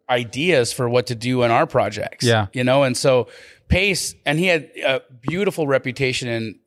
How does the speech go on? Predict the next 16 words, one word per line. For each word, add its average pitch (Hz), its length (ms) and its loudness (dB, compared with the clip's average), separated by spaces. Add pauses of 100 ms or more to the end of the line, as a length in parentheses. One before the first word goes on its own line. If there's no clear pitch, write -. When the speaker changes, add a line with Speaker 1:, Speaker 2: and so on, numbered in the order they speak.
(160)
Speaker 1:
the 117 420 0 (140)
city 180 600 -2 (100)
as 127 140 2
Speaker 2:
Uh-huh. 110 80 0
Speaker 1:
just 160 200 -4
being 156 200 -2
an 127 80 -4
honest, 135 520 -2 (520)
Speaker 2:
Yeah. 127 200 2
Speaker 1:
good, 151 460 2 (880)
Speaker 2:
Yeah. 117 280 2 (260)
Speaker 1:
reliable, 151 800 2
respectable 131 580 -4
contractor, 160 580 0
Speaker 2:
Yeah. 131 120 4
Speaker 1:
which, 110 240 -4